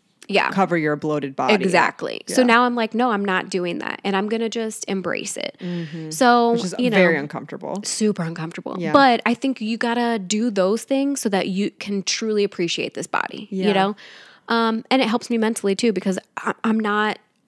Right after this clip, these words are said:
Speaker 1: my tummy, right?
Speaker 2: Yeah.
Speaker 1: Like, these abs come and go.
Speaker 2: Yeah, totally. A
Speaker 1: Or,
Speaker 2: hundred
Speaker 1: you know,
Speaker 2: percent.
Speaker 1: mostly go. But
Speaker 2: Yeah.
Speaker 1: <laughs>
Speaker 2: Abs-, I mean, you gotta get a, you gotta,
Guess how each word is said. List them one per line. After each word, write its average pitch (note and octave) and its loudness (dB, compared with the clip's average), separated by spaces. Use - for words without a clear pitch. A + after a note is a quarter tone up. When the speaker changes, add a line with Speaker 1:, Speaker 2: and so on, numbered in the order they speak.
Speaker 1:
my G#3 2
tummy, G3+ -4
right? G3+ 6
Speaker 2:
Yeah. G3 4
Speaker 1:
Like, G3+ 2
these A3 2
abs G#3 4
come G3+ 0
and F3+ 0
go. E3+ 0
Speaker 2:
Yeah, F3+ -2
totally. C4 2
A G#3+ 8
Speaker 1:
Or, G3 6
Speaker 2:
hundred A3+ -6
Speaker 1:
you G#3+ 4
know, F#3 4
Speaker 2:
percent. F#3 0
Speaker 1:
mostly G3+ 2
go. - -4
But A3+ 12
Speaker 2:
Yeah. A#3+ 4
Speaker 1:
<laughs> F3+ -12
Speaker 2:
Abs-, A#3 -2
I - -4
mean, G#3 0
you A#3 0
gotta C4 2
get G3+ 0
a, F3+ -4
you G#3 -4
gotta, A#3+ 0